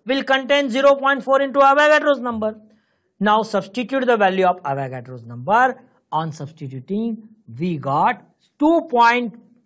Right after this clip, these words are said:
four zero nine eight into ten raised to twenty-three atoms. So number of octahedral holes will be equal to total number of atoms that we already discussed. Number of octahedral holes are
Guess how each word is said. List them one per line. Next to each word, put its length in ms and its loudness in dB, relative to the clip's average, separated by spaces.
four 480 6
zero 400 2
nine 520 0
eight 300 2
into 400 -8
ten 240 -2
raised 320 -6
to 140 -10
twenty-three 920 -10
atoms. 540 -18
So 140 -4
number 260 2
of 280 6
octahedral 680 2
holes 340 2
will 140 -6
be 140 -6
equal 340 -4
to 280 -6
total 300 -2
number 420 -8
of 260 -2
atoms 520 -4
that 280 -14
we 120 -12
already 280 -10
discussed. 540 -16
Number 240 -2
of 220 2
octahedral 540 -4
holes 320 -4
are 200 -6